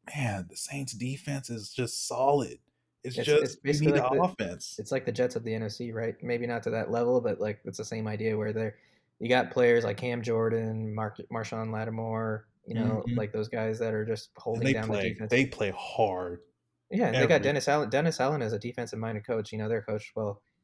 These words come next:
Speaker 2: on that side of the ball. And if you can keep George Kittle, Deebo Samuel, C M C all in check for the most part, um, and your offense can't go out there and score a few points, you know,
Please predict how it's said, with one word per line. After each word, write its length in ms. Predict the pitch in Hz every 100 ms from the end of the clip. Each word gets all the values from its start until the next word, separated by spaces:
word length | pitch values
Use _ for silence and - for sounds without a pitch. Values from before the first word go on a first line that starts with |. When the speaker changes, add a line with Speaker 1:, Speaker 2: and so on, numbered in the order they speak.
| _ -
Speaker 2:
on 100 | 113
that 140 | 110
side 160 | 107 107
of 60 | 107
the 60 |
ball. 460 | 104 110 104 101 _
And 200 | - 110
if 120 | 110 120
you 80 | 110
can 200 | 135 110
keep 500 | 131 127 131 - -
George 320 | - 120 123
Kittle, 500 | 127 117 117 120 - -
Deebo 320 | 113 120 117
Samuel, 600 | 123 117 113 117 113 - _ _ -
C 240 | - 117
M 160 | 120 120
C 400 | - 117 110 110 - _ _ _
all 220 | - 110 110
in 100 | 107
check 360 | - 110 -
for 80 | -
the 80 | 107
most 260 | 110 110 -
part, 300 | 101 101 - _ _ _ _
um, 360 | 107 104 101 107 _ _ _ _ _ -
and 100 | 110
your 180 | 107 107
offense 340 | 110 110 117 107
can't 240 | 120 110
go 80 | 113
out 160 | 110
there 160 | 110 110
and 120 | 107
score 220 | - 117 107
a 60 |
few 120 | 113
points, 460 | 110 117 113 113 -
you 100 | -
know, 200 | 107 104